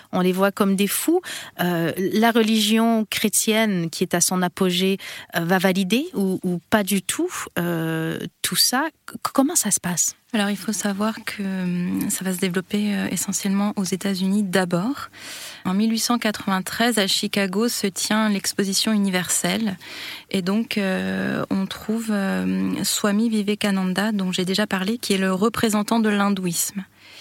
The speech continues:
Speaker 2: Représentant de l'hindouisme, il a une carrure très athlétique.
Speaker 1: Mmh.
Speaker 2: Euh, il parle très bien, il a une très belle aura et, euh, il, euh,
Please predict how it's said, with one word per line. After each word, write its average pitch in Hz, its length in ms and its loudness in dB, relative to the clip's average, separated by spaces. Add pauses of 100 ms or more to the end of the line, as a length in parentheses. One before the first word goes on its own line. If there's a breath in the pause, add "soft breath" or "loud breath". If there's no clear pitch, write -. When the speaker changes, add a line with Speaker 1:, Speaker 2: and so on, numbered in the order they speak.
(360 loud breath)
Speaker 2:
Représentant 240 460 2
de 240 60 4
l'hindouisme, 226 540 2
il 214 180 4
a - 20 4
une 220 120 4
carrure 226 320 2
très 254 220 4
athlétique. - 580 0 (280 loud breath)
Speaker 1:
Mmh. 240 300 4
Speaker 2:
Euh, 185 220 2
il 196 140 0
parle 233 280 2
très - 240 2
bien, 214 420 2 (440 loud breath)
il 196 180 0
a 202 120 4
une 185 440 0
très - 240 2
belle 220 180 4
aura 208 420 2 (160)
et, 214 400 2
euh, 185 280 0
il, 185 220 0
euh, 180 520 0